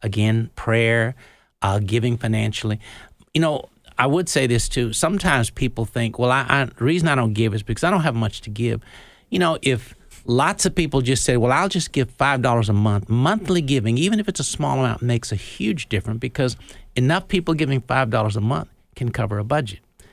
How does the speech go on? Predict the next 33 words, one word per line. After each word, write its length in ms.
But 280
too 120
many 220
times 300
people 300
think, 220
"Well, 100
I 60
don't 80
have 100
a 80
whole 180
lot 260
to 60
give, 320
so 140
I 60
won't 240
do 100
anything." 480
But 200
when 160
people 320
just 180
say, 180
"I'm 200
just 160
gonna 180
do 160
what 160
I 60
can 340
monthly," 640